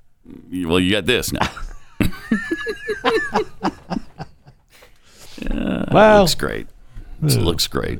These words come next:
Speaker 1: It was, and it was for a great cause. So good job. Nicely done.
Speaker 2: Thank you.
Speaker 1: Yeah.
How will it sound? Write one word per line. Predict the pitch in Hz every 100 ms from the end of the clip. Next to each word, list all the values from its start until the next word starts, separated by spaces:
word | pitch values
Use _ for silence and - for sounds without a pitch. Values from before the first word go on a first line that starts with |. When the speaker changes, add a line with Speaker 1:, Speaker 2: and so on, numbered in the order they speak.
| -
Speaker 1:
It | 139
was, | 220 196
and | 185 196
it | 160
was | 147
for | 165 143
a | 110
great | 123 113 -
cause. | 80 50 50 - - - - - - - -
So | - 95 80 - -
good | 95
job. | 87 62 50 - - - _ _ _ _
Nicely | 78 80 - 71
done. | 55 80
Speaker 2:
Thank | - -
you. | 53 - -
Speaker 1:
Yeah. | 67